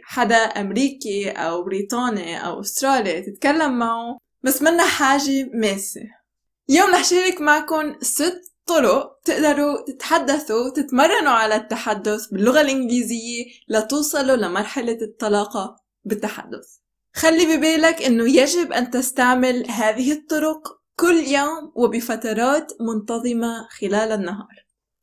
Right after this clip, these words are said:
هيا لنبدأ. Let's begin. أول طريقة مهمة كتير هي shadowing. Shadowing يعني إنك تقلد، إنك تستمع، الاستماع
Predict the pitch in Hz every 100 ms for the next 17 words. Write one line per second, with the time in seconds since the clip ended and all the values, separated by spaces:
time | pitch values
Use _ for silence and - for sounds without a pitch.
0 | _ _ - 302 330 311 302 311 240 285
1 | 392 403 - _ _ - - - 247 247
2 | 196 262 - 196 - 202 _ _ _ _
3 | _ _ - 415 480 440 311 311 311 302
4 | 294 302 233 269 285 285 - 269 269 254
5 | 247 247 - 214 208 185 - 240 - _
6 | _ - - 330 359 262 226 208 208 226
7 | 196 185 196 - 202 196 302 - _ _
8 | _ - - 269 175 147 - 190 190 196
9 | 214 226 - 269 277 320 381 415 _ _
10 | - 214 208 - 233 220 233 285